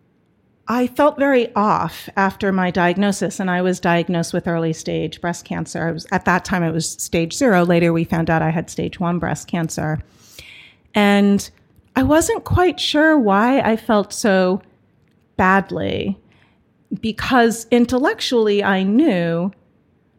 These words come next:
that there was a, you know, ninety-nine point nine percent chance that I was gonna be alive in five years.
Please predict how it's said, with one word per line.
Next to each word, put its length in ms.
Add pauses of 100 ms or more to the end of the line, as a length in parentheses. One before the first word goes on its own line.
(140)
that 200
there 160
was 220
a, 120
you 80
know, 140
ninety-nine 680
point 360
nine 260
percent 400
chance 300
that 120
I 100
was 120
gonna 180
be 220
alive 340
in 140
five 400
years. 400